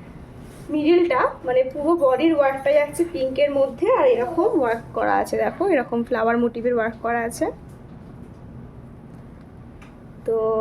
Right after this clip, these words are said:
আর পাড়টা হচ্ছে ব্লুর মধ্যে, নেভি ব্লু না, রয়্যাল ব্লু, রয়্যাল ব্লুর মধ্যে হচ্ছে পাড়টা, পাড়ের কাজটাও কিন্তু খুব সুন্দর। এটাও কিন্তু আমার কাতান বেনারসি,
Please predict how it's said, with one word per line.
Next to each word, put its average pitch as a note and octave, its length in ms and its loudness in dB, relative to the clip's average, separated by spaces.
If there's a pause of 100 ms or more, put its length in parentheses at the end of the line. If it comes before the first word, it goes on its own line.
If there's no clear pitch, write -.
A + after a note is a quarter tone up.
(1200)
আর A3+ 160 0 (200)
পাড়টা C4 360 0 (100)
হচ্ছে E4+ 240 2 (200)
ব্লুর C#4+ 260 4 (100)
মধ্যে, - 340 -4 (720)
নেভি C#4+ 280 6
ব্লু F#4+ 120 4 (160)
না, C#4+ 60 4 (360)
রয়্যাল C4 220 4 (100)
ব্লু, A#3+ 140 -2 (260)
রয়্যাল A#3+ 240 2
ব্লুর C#4+ 260 -2
মধ্যে A#3 240 0
হচ্ছে C4 180 0 (100)
পাড়টা, C4 360 0 (120)
পাড়ের B3 340 4
কাজটাও A#3+ 440 -2
কিন্তু C#4+ 260 0
খুব D4 100 -2 (100)
সুন্দর। G3 300 -2 (420)
এটাও D#4 300 4
কিন্তু E4+ 200 4
আমার G4 200 4
কাতান C#4+ 340 2
বেনারসি, F#3+ 480 -2